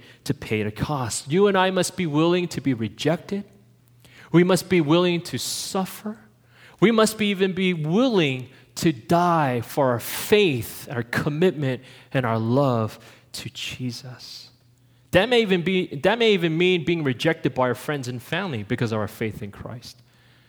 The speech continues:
It might mean that we may suffer discrimination, even hatred, because of our love for Jesus. You know, I know of someone from the East Coast, you know, and I share this story with others in the membership class.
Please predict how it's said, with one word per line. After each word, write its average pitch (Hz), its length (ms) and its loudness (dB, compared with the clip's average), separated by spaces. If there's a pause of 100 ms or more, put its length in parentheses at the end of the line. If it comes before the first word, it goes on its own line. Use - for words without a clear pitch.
(200)
It 165 80 0
might 190 180 4
mean 196 180 6
that 180 120 6
we 185 80 6
may 190 140 4
suffer 180 460 0
discrimination, 175 960 -2 (880)
even 185 240 4
hatred, 170 680 0 (160)
because 170 300 4
of 151 120 2
our 151 80 4
love 120 460 2 (280)
for - 180 -4
Jesus. 151 880 -8 (420)
You 143 80 0
know, 160 80 6
I 160 100 4
know 190 280 6
of 175 100 0
someone 180 440 0
from 151 200 -4
the 143 80 0
East - 320 -4
Coast, - 540 -2
you 156 100 -2
know, 147 160 2
and 147 100 0
I 143 60 2
share 180 200 0
this 170 140 -2
story 175 320 2
with 143 160 2
others 160 340 0
in 151 100 -4
the 135 60 -2
membership 160 460 -4
class. 160 520 0